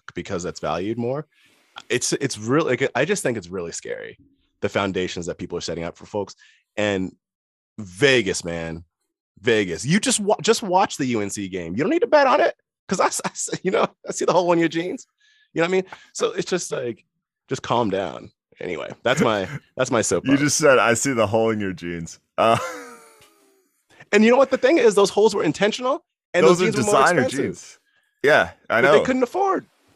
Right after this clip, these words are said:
Speaker 2: <laughs>
Speaker 1: Anyway.
Speaker 2: I wanna put a bow on one,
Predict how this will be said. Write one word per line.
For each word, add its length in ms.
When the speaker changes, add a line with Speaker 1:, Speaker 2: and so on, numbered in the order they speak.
Speaker 2:
<laughs> 100
Speaker 1:
Anyway. 220
Speaker 2:
I 80
wanna 220
put 180
a 60
bow 240
on 100
one, 340